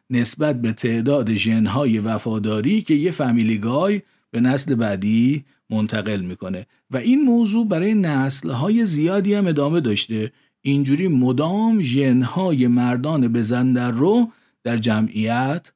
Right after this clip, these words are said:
افزایش پیدا کرده. با این حساب منطق تکاملی کولیج افکت در مردان روشنه.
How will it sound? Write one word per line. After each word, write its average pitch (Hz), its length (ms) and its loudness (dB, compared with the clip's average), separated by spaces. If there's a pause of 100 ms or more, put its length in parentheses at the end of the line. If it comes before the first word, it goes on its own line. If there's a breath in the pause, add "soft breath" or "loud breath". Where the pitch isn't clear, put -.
(140)
افزایش 104 520 -4
پیدا 80 220 -12
کرده. - 400 -20 (680)
با 165 100 0
این 202 160 4
حساب 208 360 0
منطق 147 640 0
تکاملی 185 720 0
کولیج 139 400 2
افکت 135 340 -2
در 110 180 -2
مردان 104 500 -2
روشنه. 87 540 -6